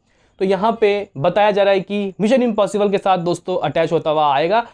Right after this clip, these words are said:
हालांकि कुछ फैंस ये कह रहे हैं कि दस तारीख को YouTube में डाल दिया जाएगा। देखो भाई, YouTube में डालने का तो जो न्यूज़ है, ऐसा तो किसी गाइस क्रिटिक्स ने नहीं बताया, लेकिन फैंस बोल रहे हैं, तो भाई साहब वही सही। लेकिन इतना ज़रूर है कि दोस्तों, आपको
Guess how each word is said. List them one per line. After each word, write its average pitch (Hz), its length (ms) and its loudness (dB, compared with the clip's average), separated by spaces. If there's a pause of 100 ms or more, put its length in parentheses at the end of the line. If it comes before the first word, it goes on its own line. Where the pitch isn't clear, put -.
(200)
हालांकि 208 320 -2
कुछ 247 220 -2
फैंस 202 400 -2
ये 214 120 2
कह 202 120 -2
रहे 196 120 -2
हैं 202 80 -4
कि 220 120 -4
दस 202 340 0
तारीख 185 300 0
को 196 140 0
YouTube 190 360 2
में 202 200 0
डाल 147 200 2
दिया 131 180 0
जाएगा। 110 420 -2 (400)
देखो 196 160 0
भाई, 208 260 0
YouTube 208 460 0
में 202 240 0
डालने 180 320 0
का 185 120 -2
तो 185 160 0
जो 185 280 2
न्यूज़ 175 440 0
है, 180 160 0
ऐसा 151 240 -4
तो 170 140 -2
किसी 180 260 -4
गाइस 170 260 0
क्रिटिक्स 180 380 -2
ने 196 80 -4
नहीं 196 140 2
बताया, 214 320 0 (320)
लेकिन 160 240 -2
फैंस 185 400 -2
बोल 175 220 0
रहे 185 100 0
हैं, 180 100 -2
तो 165 120 -8
भाई 139 200 -2
साहब 117 260 -6
वही 123 340 -2
सही। 196 320 -2 (260)
लेकिन 180 300 0
इतना 185 280 -2
ज़रूर 196 220 2
है 208 80 2
कि 196 100 0
दोस्तों, 180 320 0
आपको 185 480 0